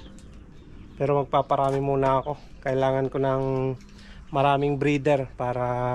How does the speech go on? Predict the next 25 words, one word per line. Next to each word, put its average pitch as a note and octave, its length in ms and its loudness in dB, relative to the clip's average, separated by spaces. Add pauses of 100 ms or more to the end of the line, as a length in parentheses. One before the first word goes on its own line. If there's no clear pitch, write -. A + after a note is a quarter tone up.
(720)
makapag-produce C3+ 800 0
tayo C3 240 4
ng B2+ 160 2
maraming B2 500 2 (580)
sisiw. E3 520 0 (1200)
Ayan. A#2+ 320 -6 (380)
Bale, E3 320 6
yung G3 500 4
itlog G3 480 2
na E3+ 540 4
galing E3 400 4
sa, D#3 240 -4
ano, C#3 240 0
sa - 180 -2 (920)
Paniki E3+ 400 0
Tarlac, E3 480 2
mga C#3 240 2
kanoypi, C#3+ 480 2 (800)
hindi D#3 160 0
ko E3 100 0
pa E3 140 2
sila D#3+ 560 4
naisalang D#3 640 2
sa C#3+ 400 2
incubator C#3 680 -2